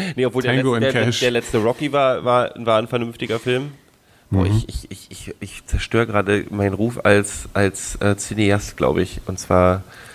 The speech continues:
Speaker 1: äh
Speaker 2: Hast du den? <laughs>
Speaker 1: Nee, den mir selbst eingebildeten Ruf als
Speaker 2: Ja.
Speaker 1: Cineast. Der Film heißt The Expendables übrigens.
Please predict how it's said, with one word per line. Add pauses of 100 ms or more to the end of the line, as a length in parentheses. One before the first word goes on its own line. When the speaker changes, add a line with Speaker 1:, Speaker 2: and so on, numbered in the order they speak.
(640)
Speaker 1:
äh (380)
Speaker 2:
Hast
du
den?
<laughs>
Speaker 1:
Nee,
den (120)
mir
selbst
eingebildeten
Ruf
als
Speaker 2:
Ja.
Speaker 1:
Cineast.
Der
Film
heißt
The
Expendables
übrigens.